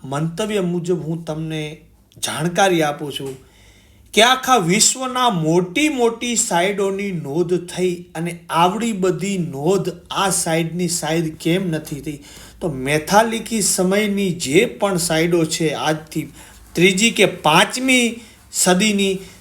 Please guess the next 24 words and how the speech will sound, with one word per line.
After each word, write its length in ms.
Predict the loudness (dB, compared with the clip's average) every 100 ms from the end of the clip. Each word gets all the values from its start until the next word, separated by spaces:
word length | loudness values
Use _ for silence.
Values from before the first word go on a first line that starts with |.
| -6 2
તે 140 | 2
આવી 500 | 4 4 4 4 -2
જ 140 | -4 -2
કન્ડિશનમાં 800 | 0 2 2 2 2 0 0 0
અને 200 | 0 -2
એના 440 | -2 -2 -2 0 0
પુરાવા 840 | -2 0 2 4 4 4 2 -4 -2
ક્યાંય 260 | 0 0
ઝાઝા 400 | 2 2 4 0
મળતા 400 | -2 -4 -4 -4
નથી, 300 | -4 -6 -6
એના 520 | -4 0 2 2 -2 -8 -20 -20 -20 -20 -20 -20 -20 -20 -20 -20 -16 2
જે 140 | 4
ઇતિહાસ 640 | 4 4 4 6 4 2 -2 -12 _
કડીથી 500 | 2 4 2 -2 -6
કડી 400 | -4 0 2 0 0
ક્યાંય 240 | 2 2 2
નથી 320 | -2 -2 0
મળતી. 640 | 2 0 0 -4 -4 -10 -20 -10
અને 220 | -4 -2 -2
હું 380 | -4 -6 -2
તમને 280 | 0 0 0
એટલા 580 | -4 -4 -10 -2 2 4
માટે, 680 | 4 0 0 0 0 -2